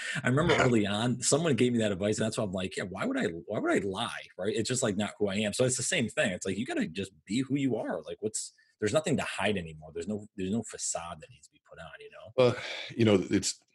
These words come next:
Speaker 2: so, and let's be, I'll be even transparent. I mean, before we started this, I'm cleaning up the background of my talk, moving the, moving this out of the way, moving that out of the way, making sure, you know, so it's, it's, um,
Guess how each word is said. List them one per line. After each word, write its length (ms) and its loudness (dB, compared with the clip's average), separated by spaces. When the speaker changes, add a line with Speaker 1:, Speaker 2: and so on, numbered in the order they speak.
Speaker 2:
so, 460 6
and 240 4
let's 160 4
be, 320 2
I'll 80 4
be 100 6
even 220 4
transparent. 520 2
I 40 2
mean, 180 -2
before 300 2
we 100 2
started 380 2
this, 180 0
I'm 80 0
cleaning 320 -2
up 80 -4
the 80 -6
background 440 -6
of 120 -10
my 240 -8
talk, 260 2
moving 360 6
the, 340 0
moving 320 4
this 200 4
out 100 4
of 60 4
the 40 2
way, 220 4
moving 300 0
that 200 4
out 160 2
of 60 -4
the 80 -2
way, 240 2
making 300 -2
sure, 260 -2
you 120 4
know, 80 4
so 440 4
it's, 540 2
it's, 380 0
um, 440 0